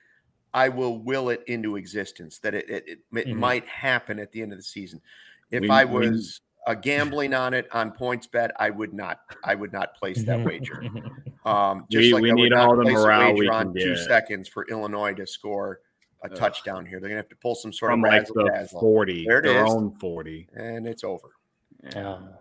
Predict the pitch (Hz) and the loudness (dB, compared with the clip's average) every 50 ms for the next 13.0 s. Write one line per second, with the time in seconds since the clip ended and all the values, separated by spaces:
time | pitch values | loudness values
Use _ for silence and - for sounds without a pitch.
0 | _ _ _ _ _ _ - 98 92 85 80 76 - _ _ _ _ _ - - | _ _ _ _ _ _ -6 -6 -4 -6 -8 -10 -12 _ _ _ _ _ -20 -12
1 | - - 123 123 120 117 - 117 107 101 90 104 95 95 95 95 92 92 90 90 | -4 0 2 4 4 2 2 0 -2 -2 -2 -2 -2 -2 -2 -4 -4 -6 -8 -10
2 | 92 - _ _ _ _ - 104 110 117 139 147 147 143 139 131 127 123 113 107 | -14 -18 _ _ _ _ -6 -2 2 4 4 4 4 4 4 2 2 0 0 -2
3 | 107 107 104 104 - - 98 95 92 92 90 87 87 - - 90 90 90 90 90 | -2 -2 -4 -4 -8 -8 -8 -8 -6 -6 -8 -10 -10 -12 -12 -10 -10 -10 -12 -14
4 | 90 _ _ - 85 85 85 85 82 - - 87 82 80 _ _ _ _ _ _ | -18 _ _ -18 -16 -14 -14 -14 -14 -16 -16 -16 -16 -18 _ _ _ _ _ _
5 | _ _ _ _ _ - - - 117 104 98 95 92 90 - 87 85 85 87 87 | _ _ _ _ _ -12 -8 -4 -4 -2 -4 -4 -6 -8 -10 -12 -12 -10 -10 -12
6 | 85 82 - 101 90 85 - - - - - - 101 98 92 87 82 82 - 95 | -10 -8 -8 -8 -8 -8 -8 -6 -6 -6 -6 -6 -6 -6 -6 -8 -8 -8 -8 -10
7 | 90 - - - - 82 78 78 78 - 80 78 78 78 - _ _ _ _ _ | -8 -8 -10 -12 -12 -14 -14 -14 -14 -14 -14 -16 -16 -18 -20 _ _ _ _ _
8 | _ 214 214 175 - 202 - 95 - - - - - - _ _ _ - - - | _ -8 -4 -2 0 0 0 0 -4 -8 -12 -12 -14 -16 _ _ _ -8 -6 -4
9 | - 104 107 101 95 92 92 92 95 90 87 87 82 82 90 87 82 80 - - | -2 -2 -2 -2 -2 0 0 2 2 2 0 -2 -4 -4 -4 -4 -4 -6 -8 -12
10 | - - 82 80 78 78 - - - - 104 95 98 95 92 80 87 87 80 - | -12 -12 -12 -12 -12 -14 -14 -10 -6 -4 -2 -2 -2 -4 -6 -6 -8 -8 -10 -8
11 | - 95 92 87 82 85 87 87 85 90 87 85 82 - - 85 80 82 78 78 | -6 -4 -4 -4 -4 -6 -8 -6 -4 -4 -4 -4 -6 -8 -10 -12 -12 -12 -12 -12
12 | 76 76 - - _ _ _ - - - - - - - - 104 110 107 104 95 | -12 -14 -16 -20 _ _ _ -20 -20 -20 -20 -20 -12 -4 2 4 4 4 4 2